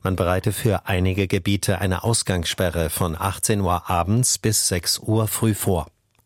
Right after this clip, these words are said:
Sorge bereitet den Einsatzkräften auch die Wetterlage. Zwar sollen die sogenannten Santa Ana-Winde, die die Brände anfachen, ab dem Abend etwas abflauen,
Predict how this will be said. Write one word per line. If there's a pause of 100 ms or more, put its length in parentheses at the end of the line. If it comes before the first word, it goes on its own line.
(800)
Sorge
bereitet
den
Einsatzkräften
auch
die
Wetterlage. (400)
Zwar
sollen
die
sogenannten
Santa
Ana-Winde,
die
die
Brände
anfachen, (380)
ab
dem
Abend
etwas
abflauen,